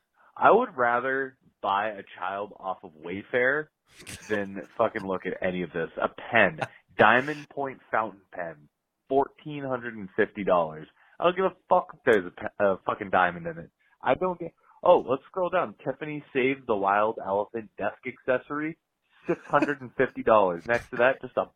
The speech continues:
box, six hundred and twenty-five dollars. Pretty sure that there's a fucking yo-yo on here if you go to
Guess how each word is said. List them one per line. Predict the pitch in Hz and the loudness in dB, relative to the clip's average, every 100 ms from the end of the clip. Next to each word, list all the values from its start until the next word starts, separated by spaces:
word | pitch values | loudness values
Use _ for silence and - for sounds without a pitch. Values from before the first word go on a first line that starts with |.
| - | 2
box, | 104 90 - - _ _ _ _ _ - | 4 4 -2 -14 _ _ _ _ _ -8
six | 180 - | -6 -4
hundred | - 156 147 143 | -4 -4 -4 -10
and | 127 | -10
twenty-five | 131 123 113 107 101 | -6 -6 -2 0 0
dollars. | 92 87 82 82 82 _ _ _ _ _ _ _ _ _ _ | -4 -10 -10 -14 -20 _ _ _ _ _ _ _ _ _ _
Pretty | - 175 180 | -6 -6 -2
sure | 147 | -2
that | 107 | 0
there's | 90 101 | -2 -6
a | 87 - - | -8 -8 0
fucking | 120 - 87 82 | 0 -2 -14 -6
yo-yo | 85 92 87 78 | 0 0 -2 -8
on | 80 82 | -8 -10
here | 85 82 | -8 -10
if | - | -6
you | 90 | -2
go | |
to | 90 | -2